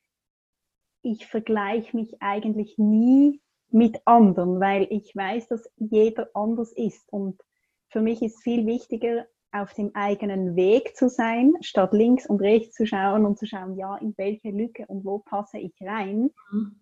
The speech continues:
Speaker 1: sondern einfach mehr aufs Herz zu gehen und zu schauen, was man selbst zu geben hat.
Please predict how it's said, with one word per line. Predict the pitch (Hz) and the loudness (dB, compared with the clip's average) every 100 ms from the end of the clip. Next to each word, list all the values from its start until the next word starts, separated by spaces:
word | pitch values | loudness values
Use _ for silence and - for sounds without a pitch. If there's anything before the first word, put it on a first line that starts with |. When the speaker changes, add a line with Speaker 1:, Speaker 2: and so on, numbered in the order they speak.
| _ | _
Speaker 1:
sondern | - 214 214 | -4 -2 -2
einfach | 220 220 220 214 - | -2 -2 -2 -4 0
mehr | 220 233 240 - | 2 2 -2 -6
aufs | 202 - - | -10 -10 -10
Herz | 214 220 - - | -8 -8 -10 -8
zu | 226 | -4
gehen | 214 208 214 214 | 0 0 0 -2
und | - 202 202 _ _ _ _ _ | -4 -6 -6 _ _ _ _ _
zu | 208 | -10
schauen, | 196 196 202 | -4 -4 -2
was | 196 - | -4 -6
man | 185 185 | -6 -4
selbst | 185 180 _ | -4 -6 _
zu | 196 | -10
geben | 180 170 175 | -6 -4 -4
hat. | 170 | -6